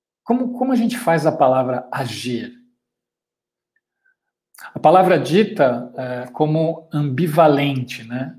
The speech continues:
A palavra, ela esconde, ela, e ela revela ao mesmo tempo, né? Ela esconde e revela.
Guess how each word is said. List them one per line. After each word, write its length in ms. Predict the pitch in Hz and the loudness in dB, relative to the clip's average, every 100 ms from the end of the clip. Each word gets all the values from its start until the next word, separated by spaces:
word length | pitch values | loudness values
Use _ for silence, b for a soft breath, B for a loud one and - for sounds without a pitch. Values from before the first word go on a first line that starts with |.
| - | -14
A 80 | - | -4
palavra, 380 | 156 220 208 | 2 4 4
ela 100 | 170 | 4
esconde, 560 | 156 - - 220 247 170 | 2 0 0 2 2 4
ela, 260 | 156 160 151 | 4 4 4
e 120 | 147 | 2
ela 160 | 190 | 4
revela 520 | 180 196 156 202 269 185 | 2 0 2 2 4 2
ao 120 | 120 | -2
mesmo 260 | 117 - | -10 -16
tempo, 320 | - 107 104 _ | -20 -20 -20 _
né? 120 | 120 | -14
Ela 140 | 131 127 | -12 -10
esconde 600 | 123 - - 247 254 175 | -12 -8 -4 -2 -2 -2
e 160 | - 214 | -2 2
revela. 800 | 214 147 120 135 123 107 - | 4 2 2 0 0 -6 -12